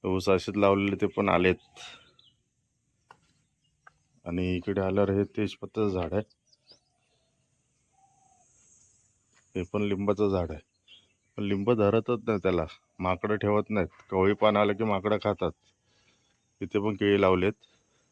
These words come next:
ते खाली पण छोटे आलेत बघा कोंब, दोन कोंब आलेत छोटे. मागच्या व्हिडिओमध्ये इकडचाच घड काढलेला एक केळ्याचा.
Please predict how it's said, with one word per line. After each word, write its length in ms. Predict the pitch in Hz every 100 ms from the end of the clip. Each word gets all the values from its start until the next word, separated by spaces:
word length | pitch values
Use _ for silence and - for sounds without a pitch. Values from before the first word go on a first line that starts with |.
| _ _ _ _ _ _ _ _ _ _
ते 80 | 95
खाली 200 | - 92
पण 160 | 95 101 -
छोटे 220 | 95 101
आलेत 240 | 95 95 90
बघा 240 | 90 82 76 - _ _ _ _ _ _ _ _ _ _ _ -
कोंब, 240 | 92 85 78 _ _ _ _ _ _ _ _ _ _ _ _ _ _
दोन 220 | - 90 92
कोंब 260 | 92 95 92
आलेत 200 | 87 82 -
छोटे. 260 | 87 82 92 - _ _ _ _ _ _ _ _ _ _ _ _ _ _ _ _ _ _ _ _ _
मागच्या 340 | 101 95 92 110
व्हिडिओमध्ये 400 | 110 110 107 110
इकडचाच 460 | 104 110 107 113
घड 220 | 104 101 98
काढलेला 500 | 101 98 92 90 85 - _ _ _ _ _ _ -
एक 140 | 87 -
केळ्याचा. 340 | 92 90 85